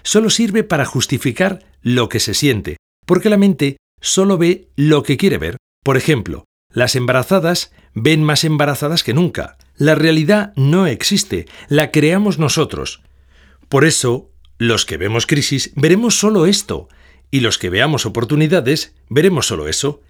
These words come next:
Así que lo primero que tenemos que hacer es ser realistas y ver tanto los problemas como las realidades.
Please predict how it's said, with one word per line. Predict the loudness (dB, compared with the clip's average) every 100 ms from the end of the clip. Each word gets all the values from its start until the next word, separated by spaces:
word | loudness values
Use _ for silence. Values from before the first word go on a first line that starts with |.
| _ _ _ _ _
Así | -2 0 0 0
que | 0
lo | 2
primero | 2 4 4 2
que |
tenemos | 2 2 2 0
que | -2
hacer | 0 0 2
es | 2 2
ser | 2 0 0
realistas | 0 0 0 -2 -2 -4 -6 -6 -8 -2
y | 0
ver | 2 0
tanto | 0 0 2 0
los | 0 -2
problemas | -2 0 2 2 2 0 -2
como | 0 0
las | -2
realidades. | -2 -2 0 0 -2 -8 -10